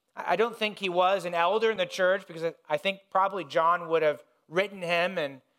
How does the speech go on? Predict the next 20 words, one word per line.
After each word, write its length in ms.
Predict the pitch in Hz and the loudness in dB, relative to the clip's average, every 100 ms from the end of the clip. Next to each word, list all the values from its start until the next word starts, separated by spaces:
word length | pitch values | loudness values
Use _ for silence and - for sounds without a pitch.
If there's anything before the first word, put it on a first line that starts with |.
| _ _ _ _ _ | _ _ _ _ _
and, 400 | - 151 143 139 | -10 -6 -4 -2
uh, 140 | 139 135 | 0 0
the 100 | - | -2
church 460 | - 185 180 175 | 0 2 2 -2
and 140 | 165 156 | -8 -2
asked 360 | 160 165 - | 0 0 -4
for 100 | 170 | -6
him 180 | 156 165 | -4 -4
to 40 | |
be 140 | 156 156 | -4 -2
removed, 520 | 151 160 220 170 180 | -2 0 0 0 -2
since 340 | - 156 139 | -6 -8 -10
he 80 | - | -14
didn't 300 | 151 151 147 - _ _ _ _ _ _ | -10 -10 -12 -20 _ _ _ _ _ _
meet 160 | 170 170 | -8 -8
the 80 | 151 | -2
qualifications 760 | 180 160 156 170 165 - 151 | 2 2 0 -2 -2 -4 -12
for 200 | - 147 | -2 0
an 60 | 151 | 2
elder. 480 | 185 165 139 139 | 0 0 -2 -4